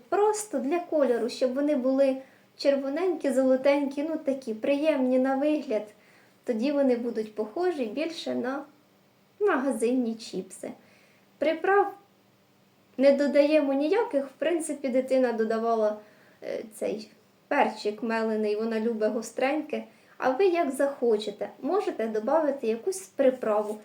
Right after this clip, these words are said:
Е, я, наприклад, просто посолила картопляне пюре, більше я туди не додавала нічого, трішки масла.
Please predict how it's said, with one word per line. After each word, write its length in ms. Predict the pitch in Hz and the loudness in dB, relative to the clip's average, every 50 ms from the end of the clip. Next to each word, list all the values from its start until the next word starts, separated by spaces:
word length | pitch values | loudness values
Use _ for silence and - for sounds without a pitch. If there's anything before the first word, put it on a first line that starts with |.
| - - - - - - - - - - - - - | -20 -20 -20 -20 -20 -20 -20 -20 -20 -12 -6 -2 0
Е, 140 | 220 220 | 2 2
я, 140 | 240 233 302 | 2 2 2
наприклад, 760 | 359 392 359 302 302 294 311 302 - 302 294 277 277 277 - - - - - - 170 - - - - | 2 2 0 0 0 0 0 2 4 6 8 8 6 4 0 -8 -18 -20 -20 -20 -20 -20 -16 -6 0
просто 420 | 311 311 311 302 311 - - 254 | 4 4 4 4 2 -2 -2 0
посолила 680 | 262 262 269 269 - - 285 262 233 233 220 202 208 196 | 2 2 0 2 0 0 0 2 2 2 2 0 0 -2
картопляне 640 | - 247 220 220 - 240 - 247 240 247 262 262 | -4 -6 -8 -8 -8 -8 -4 -2 0 0 0 0
пюре, 320 | 277 269 339 349 427 440 | -2 -2 -2 0 2 2
більше 300 | 302 247 277 302 - - | 2 2 0 -2 -2 -4
я 60 | 240 - | -4 -4
туди 280 | - 214 202 233 247 | -4 -2 0 0 0
не 100 | 240 226 | 0 0
додавала 560 | 208 - 202 226 202 202 214 220 220 214 214 | -4 -4 -4 -4 -4 -2 -2 0 0 0 0
нічого, 460 | 214 214 208 208 - - 196 190 220 220 | -2 -2 -4 -6 -6 -8 -6 -4 -4 -4
трішки 420 | 220 247 254 262 262 - - 240 | -4 -4 -4 -4 -4 -2 -4 -2
масла. 420 | 220 214 196 196 208 - - 185 | -2 -2 -4 -6 -8 -8 -8 -10